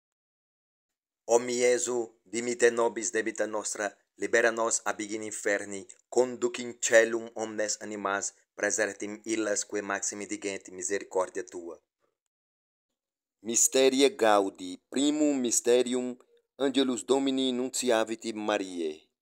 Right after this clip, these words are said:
Notor pe qui os sie, que ton nom soit sanctifié, que ton règne vienne,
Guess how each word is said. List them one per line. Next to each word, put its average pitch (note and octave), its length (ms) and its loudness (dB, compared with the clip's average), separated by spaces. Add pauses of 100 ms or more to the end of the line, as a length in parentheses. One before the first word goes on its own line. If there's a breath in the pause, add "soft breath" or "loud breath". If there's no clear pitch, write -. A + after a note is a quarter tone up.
(880)
Notor C3 520 -6
pe C#3+ 480 0
qui B2+ 260 -8
os A#2+ 160 -4
sie, A2+ 840 -6
que A#2+ 140 -2
ton A#2 220 -6
nom A#2 400 -6
soit A#2 280 -2
sanctifié, G#2 1040 -4 (320)
que B2+ 220 0
ton B2 140 2
règne B2+ 560 -2
vienne, G#2+ 760 -4